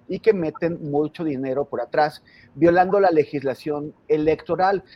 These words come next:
Ahora lo que, lo que estamos viendo es que en los dos procesos, tanto el de la cuatro T como el de la oposición,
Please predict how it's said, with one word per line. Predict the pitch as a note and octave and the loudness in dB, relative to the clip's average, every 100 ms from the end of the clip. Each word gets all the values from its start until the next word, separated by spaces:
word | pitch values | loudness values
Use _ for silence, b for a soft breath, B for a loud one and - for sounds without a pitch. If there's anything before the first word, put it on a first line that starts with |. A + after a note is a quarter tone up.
| B | B
Ahora | C3+ D#3+ B3 | 2 2 4
lo | G3+ | 2
que, | - | 0
lo | C#3+ D3 C#3 | -4 -2 -2
que | C#3+ | -2
estamos | - A#3 F#3+ | -4 -4 -6
viendo | A3 A3 | -6 -6
es | |
que | - - | -6 -10
en | - D3 | -6 0
los | C#3+ C3+ | 0 2
dos | B3 - | -2 -2
procesos, | G#3+ F#3+ G#3 G#3 - B3 - _ b _ | -8 -6 -6 -6 -8 -16 -16 _ b _
tanto | - C#3+ C#3 D3+ C#3 | -6 -4 -2 -2 0
el | C3 | 0
de | C3 B2+ B2 A#2+ | -4 -4 -6 -8
la | C3 | -8
cuatro | B2+ G3 G#3 | -2 0 0
T | G3+ G3 | -4 -6
como | G3+ D#3 | -4 -4
el | C3+ | -4
de | B2 | -4
la | |
oposición, | A#2+ - A#2+ C3 E3 A3+ | -6 -8 -14 -12 -10 -10